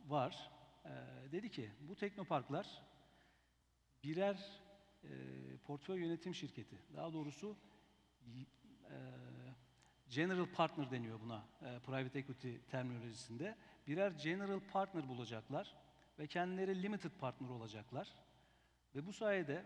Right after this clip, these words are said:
o general partnerların yatırım yapmış oldukları girişimlerle hem know-how kazanacaklar hem de bu se-, e, ekosistemin, e, recycle eden, yani kendisini besleyen bir hale dönüşmesini sağlayacaklar. Şimdi mesela Ertuğrul Bey'in bahsettiği cosgap desteklerinin birçoğu hibe.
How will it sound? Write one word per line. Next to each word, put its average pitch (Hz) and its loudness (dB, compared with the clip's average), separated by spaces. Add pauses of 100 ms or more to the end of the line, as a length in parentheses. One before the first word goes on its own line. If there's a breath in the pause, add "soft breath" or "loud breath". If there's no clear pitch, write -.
(120)
o 156 -2
general 180 2
partnerların 165 2
yatırım 147 0
yapmış 151 -4
oldukları 131 -4
girişimlerle 143 0 (300 loud breath)
hem 160 2
know-how 190 2
kazanacaklar 208 -2 (340 loud breath)
hem 190 0
de 180 2
bu - -4
se-, 196 -4
e, 160 -4
ekosistemin, 156 -2 (440 loud breath)
e, 135 -4 (1120 loud breath)
recycle 170 4
eden, 127 2
yani 135 0
kendisini 147 2
besleyen 180 2
bir 170 0
hale 160 2
dönüşmesini 139 -2
sağlayacaklar. 110 -6
Şimdi 143 -4
mesela 160 -2
Ertuğrul 180 -4
Bey'in 180 2
bahsettiği 170 -2
cosgap 175 -2
desteklerinin 147 -2 (320 loud breath)
birçoğu 196 -2
hibe. 147 0